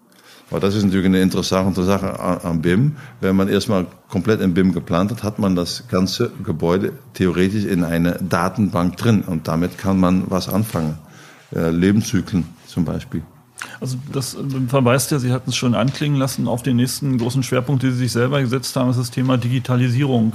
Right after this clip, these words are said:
Speaker 2: äh,
Speaker 1: Ja.
Speaker 2: äh,
Speaker 1: Ja.
Speaker 2: bei Condor
Speaker 1: Ja,
Speaker 2: Business,
Speaker 1: ja.
Speaker 2: von Condor Business. Auch das ist wieder so ein Schlagwort, äh, äh, ja, das reicht, äh, sozusagen vom PropTech mit der Insellösung bis zur ganz großen bim-Lösung. Was heißt das für Condor Business?
Speaker 1: Ja,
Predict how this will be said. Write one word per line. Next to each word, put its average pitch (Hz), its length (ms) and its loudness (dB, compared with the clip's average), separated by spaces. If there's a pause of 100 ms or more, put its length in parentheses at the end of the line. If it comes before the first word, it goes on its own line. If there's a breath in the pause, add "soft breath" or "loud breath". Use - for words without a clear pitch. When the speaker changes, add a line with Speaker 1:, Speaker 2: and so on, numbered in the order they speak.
(100)
Speaker 2:
äh, 117 60 6
Speaker 1:
Ja. 113 80 6
Speaker 2:
äh, 104 600 -4
Speaker 1:
Ja. 98 100 4
Speaker 2:
bei 107 80 -2
Condor 107 340 0
Speaker 1:
Ja, 98 60 2
Speaker 2:
Business, 117 240 -2
Speaker 1:
ja. - 40 0
Speaker 2:
von 117 200 0
Condor 110 340 0
Business. 110 320 -4 (300 loud breath)
Auch 127 140 0
das 135 340 0 (320 loud breath)
ist 131 180 0
wieder 151 240 2
so 139 140 0
ein 135 100 0
Schlagwort, 147 880 -2
äh, 143 40 -6
äh, 127 540 0
ja, 120 140 0
das 117 200 -2
reicht, 120 340 -2
äh, 123 200 0
sozusagen 120 540 0
vom 117 160 2
PropTech 131 480 -2
mit 127 180 0
der 123 220 2
Insellösung 135 760 2
bis 123 300 -2
zur 113 160 -2
ganz 117 200 0
großen 123 360 0
bim-Lösung. 131 520 0
Was 120 160 -2
heißt 123 160 -2
das 117 80 -6
für 123 80 -4
Condor 120 240 0
Business? 110 380 -6
Speaker 1:
Ja, 92 340 2